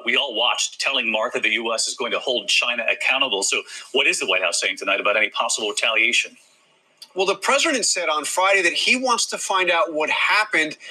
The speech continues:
Speaker 2: before making a decision on retaliation. And just yesterday, the president was asked if new tariffs on China could be part of any retaliation. And he said, quote, "We're all playing a very complicated game of chess or poker."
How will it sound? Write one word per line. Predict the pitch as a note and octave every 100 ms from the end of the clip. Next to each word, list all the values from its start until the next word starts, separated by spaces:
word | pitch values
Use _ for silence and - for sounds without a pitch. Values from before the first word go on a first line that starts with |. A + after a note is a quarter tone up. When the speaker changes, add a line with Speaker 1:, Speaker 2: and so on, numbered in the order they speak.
| -
Speaker 2:
before | D#3+ D#3 - A3 A3
making | F#3 E3+ E3+
a | D3+
decision | D3+ - E3 D3 D3
on | C#3
retaliation. | C3+ C3 C#3+ C#3 C#3+ E3+ F#3+ E3+ C#3+ - - -
And | C#3+
just | D3+ D3 D#3+
yesterday, | G3 G#3 F#3 D3+
the | C#3+
president | - E3+ D#3+ D#3
was | C#3+ D3
asked | D#3 D#3 D3+ - - -
if | D#3+ D3
new | C#3 E3+ A3 G#3+ -
tariffs | - G#3 A3+ F#3 -
on | E3 C#3
China | - E3+ F3 D#3+
could | - C#3
be | C3
part | - F3+ F#3
of | D#3+
any | C#3+ C3+
retaliation. | B2+ C#3 C3+ C3 C#3 D3 D#3+ C#3 - -
And | D3
he | D3
said, | - D#3+ C3+
quote, | - F3 F3+ F3+ - -
"We're | C#3+ D#3+
all | E3+ F#3 F#3+ -
playing | F#3+ F3 E3
a | D3+
very | C#3 D#3 E3+ D#3+
complicated | - E3+ F3 F#3 F3 E3+ D3+
game | B2+ D#3 D#3 D3 - -
of | D3 C3+
chess | - D#3+ D3+ - - -
or | C#3
poker." | C3 - F3 E3 C3